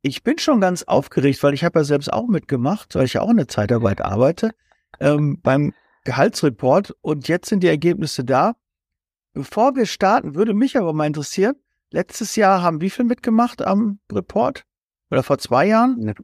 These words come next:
Speaker 2: vor zwei Jahren, äh, haben gut, ähm, elfhundertfünfzig teilgenommen. Und, äh,
Speaker 1: Ja.
Speaker 2: diesmal haben wir die fünfzehnhundert gut gestemmt.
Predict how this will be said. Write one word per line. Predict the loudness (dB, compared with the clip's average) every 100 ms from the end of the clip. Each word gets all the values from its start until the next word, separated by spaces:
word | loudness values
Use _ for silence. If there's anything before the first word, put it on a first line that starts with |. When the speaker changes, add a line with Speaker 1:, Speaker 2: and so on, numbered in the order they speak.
| _
Speaker 2:
vor | -6 -6
zwei | 0 2 4
Jahren, | 2 2 0
äh, | 0
haben | 0 2 0 -2
gut, | -6 -8 -2
ähm, | 0 0 0 -6
elfhundertfünfzig | -8 -6 -2 -2 -4 -8 -4 0 2 2 2 2 2 2 0 -8 -14 -14 _ -2 0 0 -2 -4 -4 -2
teilgenommen. | 0 0 0 0 0 -2 -4 -12 _ _ _
Und, | 0 2 2 2
äh, | 2 0
Speaker 1:
Ja. |
Speaker 2:
diesmal | 2 0 0 0
haben | 2
wir | 2
die | 0 -2
fünfzehnhundert | -4 -8 -4 -2 0 2 2 0
gut | -6 -6
gestemmt. | -6 -2 -4 -4